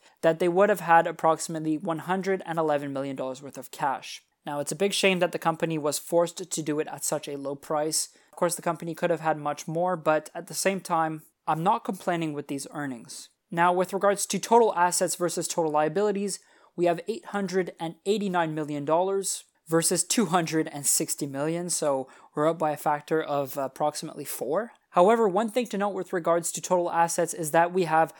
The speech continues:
five hundred and eighty million dollars worth of goodwill. That's a very big red flag to me, because goodwill is essentially an intangible which has no real life value.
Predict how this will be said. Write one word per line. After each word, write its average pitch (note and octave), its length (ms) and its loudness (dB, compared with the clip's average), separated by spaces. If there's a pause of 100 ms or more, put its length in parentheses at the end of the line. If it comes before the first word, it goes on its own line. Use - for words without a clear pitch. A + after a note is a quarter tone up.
(280)
five G#3+ 280 6
hundred G#3 380 -2
and F3 200 -8 (100)
eighty A#3 240 2
million G3+ 380 0
dollars E3 360 2
worth E3 200 -4
of C3+ 120 -8
goodwill. G3+ 540 -2 (460)
That's F#3 200 0
a F3 60 2
very F3+ 340 2
big D#3+ 220 0
red D3+ 180 0
flag C#3+ 340 -4
to D#3+ 120 -8
me, D3 360 -10
because E3 320 2
goodwill F#3 460 2
is D#3+ 160 -4
essentially F3 480 -4
an D#3 80 -4
intangible F#3 720 -2
which D#3+ 340 0
has D#3+ 180 0
no G#3 520 0
real E3 340 0
life D#3+ 300 0
value. D3 500 -2